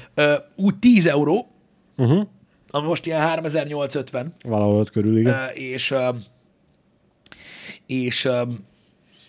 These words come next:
Speaker 1: e-, ezzel a, a Facebookon és az Instagramon is eléred ezt a dolgot, korlátlanul, legalábbis
Speaker 2: Kétezer-
Speaker 1: március elsejéig,
Speaker 2: Aha, így van.
Speaker 1: mert utána, öm, lesz korlátozás,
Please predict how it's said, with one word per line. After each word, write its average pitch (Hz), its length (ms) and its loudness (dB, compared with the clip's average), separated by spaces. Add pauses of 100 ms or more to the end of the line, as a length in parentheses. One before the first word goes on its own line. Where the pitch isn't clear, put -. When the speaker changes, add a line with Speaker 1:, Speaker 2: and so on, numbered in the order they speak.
(140)
Speaker 1:
e-, 139 300 0
ezzel 143 420 -2
a, 123 280 -4
a 127 100 -10
Facebookon 127 440 -8
és 117 80 -10
az 120 100 -8
Instagramon 117 560 -8
is 110 120 -8
eléred 113 280 -4
ezt 120 180 -8
a 110 40 -10
dolgot, 139 480 -6
korlátlanul, 156 840 -4
legalábbis 165 1120 -4 (1200)
Speaker 2:
Kétezer- 165 300 2
Speaker 1:
március 185 480 0
elsejéig, 165 720 -2
Speaker 2:
Aha, 123 200 2 (200)
így 127 180 -4
van. 120 200 -4 (220)
Speaker 1:
mert 143 380 -6
utána, 175 840 -4
öm, 135 600 -4 (880)
lesz 151 260 0
korlátozás, 120 960 -4